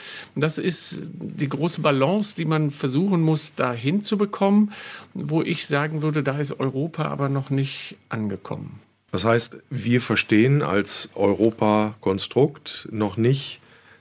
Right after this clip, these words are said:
Speaker 2: die Ba-, die Balance zu halten zwischen der, den Chancen, die Technologie bietet, auf der
Speaker 1: Mhm.
Speaker 2: einen Seite,
Speaker 1: Mhm.
Speaker 2: und den Risiken, die damit einhergehen.
Speaker 1: Genau.
Speaker 2: Also das,
Speaker 1: Ja.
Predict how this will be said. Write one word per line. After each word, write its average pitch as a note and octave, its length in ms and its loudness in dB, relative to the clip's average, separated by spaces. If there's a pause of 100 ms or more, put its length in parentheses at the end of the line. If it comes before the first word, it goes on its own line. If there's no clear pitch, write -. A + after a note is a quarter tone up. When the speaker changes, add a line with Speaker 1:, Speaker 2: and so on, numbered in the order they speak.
(140)
Speaker 2:
die G2+ 80 4
Ba-, G2 280 2
die G2 200 -2
Balance F#2+ 560 0
zu A2 180 -2
halten G#2+ 440 -2
zwischen F#2+ 500 -2
der, E2 360 -2
den D#2 200 -6
Chancen, B2 580 2
die A#2 140 -4
Technologie A#2 720 -2
bietet, G2+ 680 -4
auf E2+ 140 -2
der F#2+ 160 4
Speaker 1:
Mhm. A#2+ 60 0
Speaker 2:
einen A2+ 180 -2
Seite, A#2 320 -4
Speaker 1:
Mhm. C3+ 300 2 (420)
Speaker 2:
und A2 160 2
den A2+ 120 6
Risiken, A2+ 460 4
die F2 120 -4
damit E2+ 480 -4 (480)
einhergehen. F2 800 0
Speaker 1:
Genau. - 100 -12
Speaker 2:
Also D#2+ 180 -4
das, F#2+ 160 0
Speaker 1:
Ja. C3+ 220 0